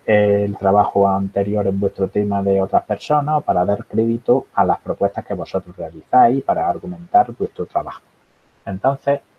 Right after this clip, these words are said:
para eso es fundamental citar de forma adecuada. Eh, hay dos formas básicas, eh, para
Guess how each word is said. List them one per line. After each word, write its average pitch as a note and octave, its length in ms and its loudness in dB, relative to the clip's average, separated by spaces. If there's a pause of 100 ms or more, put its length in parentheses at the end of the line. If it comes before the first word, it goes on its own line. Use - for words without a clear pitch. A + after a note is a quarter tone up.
para G2 220 4
eso G#2+ 180 -2
es A#2+ 80 -4
fundamental F#2+ 640 -4
citar A#2 340 0
de G2 100 -2
forma E2+ 320 -8
adecuada. - 400 -16 (1200)
Eh, G#2+ 500 2
hay D3 260 2
dos B2+ 260 -2
formas C#3 460 -2 (440)
básicas, A#2 640 0 (100)
eh, G2+ 220 0
para E2+ 800 -6